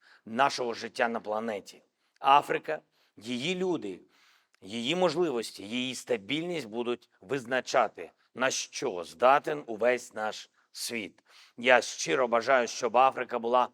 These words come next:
континентом миру, поваги до кожної спільноти та незмінно суверенних націй, чий голос незмінно важитиме,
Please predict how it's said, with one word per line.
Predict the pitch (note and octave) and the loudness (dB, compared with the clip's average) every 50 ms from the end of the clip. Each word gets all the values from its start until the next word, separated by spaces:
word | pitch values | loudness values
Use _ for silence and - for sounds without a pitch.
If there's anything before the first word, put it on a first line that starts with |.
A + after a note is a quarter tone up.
| _ _ _ _ | _ _ _ _
континентом | - D#3+ D#3 C#3+ A#2+ C3+ A#2+ B2 B2+ B2 A#2+ A2 B2 A2+ A2 F#2+ F2 | -6 -6 -6 -4 -4 -4 -2 0 0 0 0 -2 -4 -6 -6 -6 -10
миру, | G2 A2+ A#2+ A#2+ A#2 G#2 F#2+ D#2+ - _ _ _ _ _ _ - _ _ | -8 -4 -2 -2 -2 -2 -4 -6 -8 _ _ _ _ _ _ -20 _ _
поваги | - C#3+ C3+ C3 C#3+ D3 C#3+ B2+ - B2+ | 0 0 4 6 6 6 6 4 2 -2
до | A2+ A2+ B2 A#2+ | -2 -2 -4 -4
кожної | - D3 D3 C3+ A#2+ G#2+ B2 B2 A2+ | -2 0 0 0 0 -2 -6 -6 -6
спільноти | - - C3 B2+ A#2+ A#2+ B2+ C#3 D3 C#3 B2 - F#2 D#2 - _ - - - _ | -6 -4 -4 -4 -4 -4 -4 -6 -6 -8 -10 -12 -14 -14 -14 _ -20 -20 -6 _
та | - B2+ | 0 0
незмінно | B2+ C3+ C3 A2+ A#2+ C3+ D3 D3+ D3+ C#3+ C3 | 0 0 -2 -4 -6 -6 -6 -6 -6 -6 -6
суверенних | - - C#3+ D3 C#3+ D3 D3+ D3 C#3+ C#3 - - A#2+ | -6 -4 -2 2 2 2 2 0 -2 -6 -8 -10 -6
націй, | C3 C3 B2+ A#2+ G#2 - - D#2 D2+ D#2 _ | 0 2 2 2 0 -2 -10 -20 -20 -18 _
чий | - - A#2+ A2+ G#2 | -10 -8 -8 -8 -8
голос | F2+ F2 G#2 A#2+ C3 C3+ D3 D3 C#3+ - - _ - - _ - | -8 -4 -2 0 0 0 -2 -4 -8 -12 -20 _ -20 -20 _ -8
незмінно | A#2 B2+ B2+ A#2 A2+ C#3+ D#3 D3+ C3+ A#2+ A2 G2+ F2 D2+ - G2 | -6 -6 -6 -6 -6 -6 -6 -4 -4 -4 -6 -6 -8 -8 -10 0
важитиме, | G2+ A#2+ C#3 C#3 A#2+ A2 G2+ - G2+ E2+ E2 D#2 D2+ | 6 6 6 6 6 2 -8 -10 -12 -10 -12 -14 -16